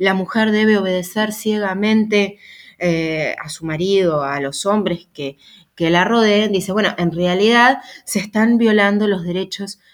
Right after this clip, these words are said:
más básicos de la humanidad, que es el de la libertad", que era una defensa propia de la Ilustración, no eran los valores propios de la Ilustración. Defender la libertad como un derecho,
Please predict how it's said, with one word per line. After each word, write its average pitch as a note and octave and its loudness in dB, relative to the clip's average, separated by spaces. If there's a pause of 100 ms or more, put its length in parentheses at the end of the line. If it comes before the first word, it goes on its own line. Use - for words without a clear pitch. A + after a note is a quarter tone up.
(140)
más G3 -2
básicos G3+ -2
de E3+ -4
la F#3 0
humanidad, G#3 2
que E3+ 2
es E3+ -4
el D#3+ -4
de D3+ -8
la D3 -6
libertad", F#3 2 (460)
que C4 6
era C4 4
una A3 2
defensa A3 -2
propia G#3+ -4 (400)
de F#3+ -2 (440)
la D#3+ -4
Ilustración, F3 0
no F#3 0
eran F#3+ -2
los E3+ 0
valores A3+ 0
propios D3 -10
de D3+ -8
la D3 -6
Ilustración. C#3 -14 (380)
Defender F3+ -4
la A3+ 0
libertad A3 -2
como F#3+ -8
un G#3 -4
derecho, G#3+ -2